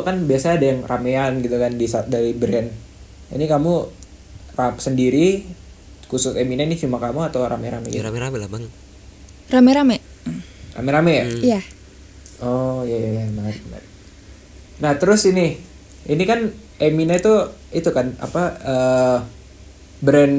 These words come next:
Speaker 1: di bawahnya Paragon ya kan?
Speaker 2: Hmm.
Speaker 3: Hmm,
Speaker 1: Nah,
Speaker 3: bener.
Speaker 1: kenapa
Speaker 2: Di basement berarti,
Speaker 1: Paragon
Speaker 2: Bang?
Speaker 1: mengeluarkan Emina gitu?
Speaker 3: Eh.
Speaker 1: Apa?
Speaker 2: Di basement
Speaker 1: Kenapa?
Speaker 2: berarti ya, Bang?
Speaker 1: Boleh.
Speaker 2: <laughs> Di basement berarti.
Speaker 1: Boleh, Bang, boleh,
Speaker 2: Di bas-,
Speaker 1: boleh.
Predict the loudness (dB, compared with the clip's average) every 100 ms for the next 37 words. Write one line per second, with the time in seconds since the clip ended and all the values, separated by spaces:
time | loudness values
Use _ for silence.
0 | 2 2 4 4 4 2 -2 -2 -6 -10
1 | -12 -2 2 4 4 2 0 -6 -8 -8
2 | -6 -6 -8 -14 -20 -20 -20 -20 -20 4
3 | 6 10 8 6 2 2 6 6 2 -8
4 | -20 -20 -20 -20 -20 -20 -20 -20 -12 -2
5 | 2 6 6 6 4 4 6 6 6 4
6 | 4 0 -2 4 6 6 4 4 4 4
7 | 6 4 2 -2 -2 -4 -8 -20 -4 4
8 | 6 6 2 6 8 8 6 4 0 0
9 | -2 -6 -10 -20 -20 -20 -20 -20 -20 -20
10 | -20 -20 -20 -20 -20 -6 2 6 8 10
11 | 10 10 6 4 0 -2 2 2 4 2
12 | 0 0 0 4 6 6 2 2 2 2
13 | 0 -4 -12